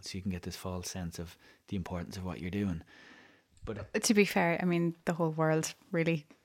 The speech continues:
Speaker 2: also has that sense
Speaker 1: It, it,
Speaker 2: most of the time.
Speaker 1: like, it's, it's weird. Like, I, I, I can, th-, like, if you walk down the street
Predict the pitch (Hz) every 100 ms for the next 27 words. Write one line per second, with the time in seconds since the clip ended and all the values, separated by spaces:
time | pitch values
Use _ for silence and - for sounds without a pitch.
0 | - 175 170 175 170 170 170 - - 185
1 | - 185 185 196 190 190 185 - 180 165
2 | 165 - - 151 143 175 190 131 107 117
3 | 127 - 135 135 135 135 - 127 117 101
4 | - _ _ _ _ - - 147 131 113
5 | 127 143 151 160 147 113 - 123 98